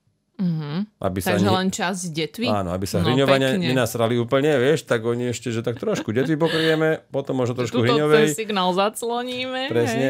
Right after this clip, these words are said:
Speaker 1: hej.
Speaker 2: a Gabčíkovo tam zra-, a Maďarov pokryjú, že? No, <laughs> celých, no.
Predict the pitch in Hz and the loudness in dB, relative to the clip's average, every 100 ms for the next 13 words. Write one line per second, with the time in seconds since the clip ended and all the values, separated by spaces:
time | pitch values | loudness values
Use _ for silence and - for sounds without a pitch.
0 | - 147 110 110 113 117 127 220 120 - | -2 -2 0 0 -2 -2 -4 -4 -4 0
1 | 123 120 117 - - 127 120 117 - 82 | 4 4 2 -2 0 2 2 0 -2 -6
2 | - 113 160 180 170 113 127 95 85 92 | -2 2 4 6 6 4 0 0 0 2
3 | 147 - 226 - - - - 175 165 - | 2 2 0 0 0 -2 -4 0 0 -2
4 | - 120 104 95 - - 117 | -2 0 0 -4 -8 -2 0